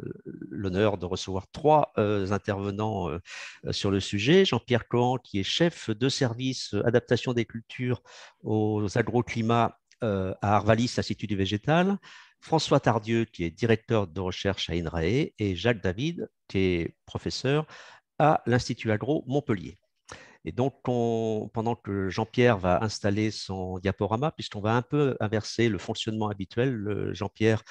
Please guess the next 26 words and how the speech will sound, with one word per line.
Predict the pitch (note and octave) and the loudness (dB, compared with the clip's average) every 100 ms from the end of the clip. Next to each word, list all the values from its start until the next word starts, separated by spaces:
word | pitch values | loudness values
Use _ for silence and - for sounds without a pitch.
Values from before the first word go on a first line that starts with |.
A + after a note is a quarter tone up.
| - - - - | -20 -18 -14 -4
euh, | G2 G2 F#2+ F#2+ F#2+ G2 | 0 2 0 0 -2 -4
bon, | G2+ G2+ | -2 0
le | A2 | 0
sujet | - A#2 B2+ | 0 0 0
se | A2 | 0
prêtant | - A#2+ - B2+ | 2 2 2 2
à | G#2+ | 0
pouvoir | - A#2 B2+ | -2 0 0
parler | - A2+ A#2 A#2 | 2 2 4 2
des | G#2 F#2+ | 0 -2
aspects, | F#2+ - A2 | -4 -2 0
euh, | A2 F2+ F#2 | 0 0 -4
impact | G#2+ G#2 A#2 - | -6 -2 -2 -2
sur | G2+ - | -4 0
la | G2 | 0
pratique | - G2+ - A#2+ - G2 | 0 -4 -4 -8 -6 -8
avant, | G2 F#2+ A2 A2+ - - - - | -6 -4 -4 -6 -8 -20 -12 -2
euh, | F#2+ F#2+ F#2 F#2 F#2 F#2 | 0 0 -2 -2 -2 0
la | F#2+ | 0
recherche | G2+ - A2 - | 2 2 2 2
et | G2 | 2
la | F2+ | 0
formation. | - F#2 F#2 - C#3+ E3+ - - - | 0 -4 -2 0 0 0 -4 -20 -2
Et | F#2 | 0
puis, | - - - B2 C#3+ - - | 0 -6 -2 2 2 0 -4
euh, | G#2+ G#2 G2+ | 0 0 -2